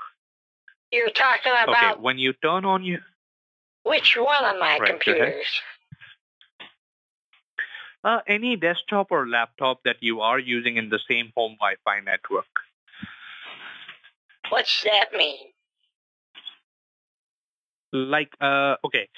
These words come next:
Speaker 2: whenever there is a fraudulent purchase happen, okay, whenever there is, like, a fraudulent purchase happen, we have experienced, we have seen in the past cases that it's already always gets done from the customer's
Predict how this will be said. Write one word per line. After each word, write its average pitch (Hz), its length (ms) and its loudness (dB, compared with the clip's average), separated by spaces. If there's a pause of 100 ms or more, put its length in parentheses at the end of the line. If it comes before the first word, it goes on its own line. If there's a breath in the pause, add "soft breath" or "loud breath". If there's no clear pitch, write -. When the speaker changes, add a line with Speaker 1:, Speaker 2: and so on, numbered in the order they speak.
(260 loud breath)
Speaker 2:
whenever 156 580 0 (100)
there 151 140 0
is 151 160 -4
a 151 60 0 (180)
fraudulent 175 640 -2
purchase 139 480 -2 (120)
happen, 127 480 -4 (260)
okay, 117 260 -2
whenever 113 460 0
there 120 180 0
is, 117 220 0
like, 113 240 0
a 113 140 -2
fraudulent 120 520 -2
purchase 113 540 -2
happen, 120 400 -4 (400 loud breath)
we 131 220 -2
have 143 120 0
experienced, 165 840 -2
we 131 220 0
have 120 120 0 (160)
seen 156 280 -2
in 131 160 -2
the 120 100 0
past 135 520 -4
cases 123 560 -2 (120)
that 117 160 -2
it's 120 220 -6 (100)
already 170 840 -2 (280 loud breath)
always 165 520 0 (100)
gets 139 200 -2 (160)
done 147 320 -4 (280)
from 139 260 -2
the 139 80 -2
customer's 147 720 -4